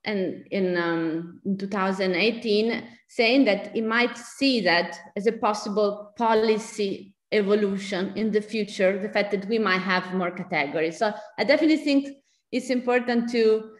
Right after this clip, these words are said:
uh, to explore it. I'm not sure about the, the feasibility in practice, uh, but I think it needs to be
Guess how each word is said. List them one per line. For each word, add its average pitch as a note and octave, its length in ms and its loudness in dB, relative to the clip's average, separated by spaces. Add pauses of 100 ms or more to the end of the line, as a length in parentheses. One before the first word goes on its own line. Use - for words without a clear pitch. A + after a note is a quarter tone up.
(360)
uh, G3 500 4
to A#3 100 0
explore A3 640 2
it. C#4+ 280 4 (680)
I'm G#3+ 340 4
not C4+ 200 0 (560)
sure B3 300 2
about A#3 360 0
the, A3 300 2
the A3 100 -4
feasibility A#3+ 760 0
in A#3+ 120 2
practice, B3 560 0
uh, C#4 300 2
but G#3+ 160 0
I A3 80 2
think B3+ 340 0
it - 120 -4
needs A#3+ 340 2
to A#3+ 80 -4
be A3 540 -2